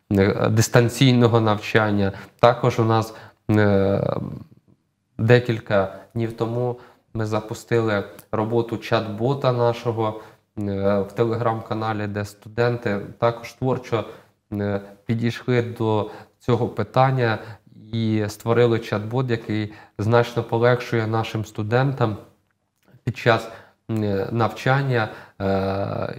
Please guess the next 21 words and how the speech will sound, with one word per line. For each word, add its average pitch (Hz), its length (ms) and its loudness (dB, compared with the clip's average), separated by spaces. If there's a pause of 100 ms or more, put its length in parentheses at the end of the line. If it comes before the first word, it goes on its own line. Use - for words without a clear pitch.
(140)
їх, 127 440 -4
е, 104 320 4 (440)
взаємодії 113 1000 2
з - 160 -10
факультетом 104 800 0
і - 40 -10
керівництвом 117 760 -2
факультету. 87 640 -10
Тобто 95 320 -8
вони 107 160 -4
там 95 240 -4
і 92 60 -4
розклад 120 500 0
можуть 101 300 -4
побачити, 90 680 -6
і 101 200 -2
зразки 95 440 -2
заяв, 107 600 4
і 101 80 -2
дуже 123 260 0
багато 101 520 0